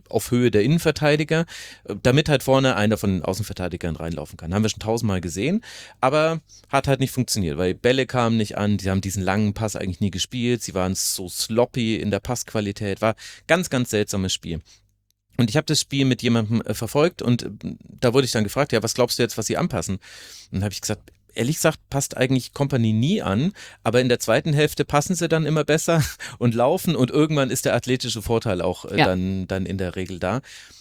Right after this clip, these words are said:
Speaker 1: Und das finde ich so interessant, dass eigentlich Kompany, er ist nicht der große Ingame-Coach, ist jetzt nicht so, dass er sagt, okay, jetzt stellen wir auf Fünferkette
Speaker 2: Nee.
Speaker 1: oder so, sondern,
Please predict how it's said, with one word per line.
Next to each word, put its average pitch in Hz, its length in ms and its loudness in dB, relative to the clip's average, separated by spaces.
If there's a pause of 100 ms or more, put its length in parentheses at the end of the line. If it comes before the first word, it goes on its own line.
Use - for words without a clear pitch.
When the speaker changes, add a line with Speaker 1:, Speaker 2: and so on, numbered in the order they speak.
(240)
Speaker 1:
Und - 320 0
das 147 120 4
finde 175 220 2
ich - 60 -2
so 165 120 -2
interessant, 139 560 0 (340)
dass 113 320 2
eigentlich 143 500 0
Kompany, 139 580 0 (100)
er 120 160 4
ist - 180 -2
nicht 190 200 2
der 175 80 2
große 170 320 0
Ingame-Coach, 98 840 0
ist 117 120 -4
jetzt - 160 -2
nicht 135 100 2
so, 160 140 -4
dass 131 180 0
er 120 60 -2
sagt, 120 240 -2
okay, 95 200 -4
jetzt 87 280 0
stellen 101 240 2
wir 98 100 4
auf - 100 -6
Fünferkette 120 640 0
Speaker 2:
Nee. - 180 6
Speaker 1:
oder 101 260 -2
so, 123 180 -2 (320)
sondern, 117 400 2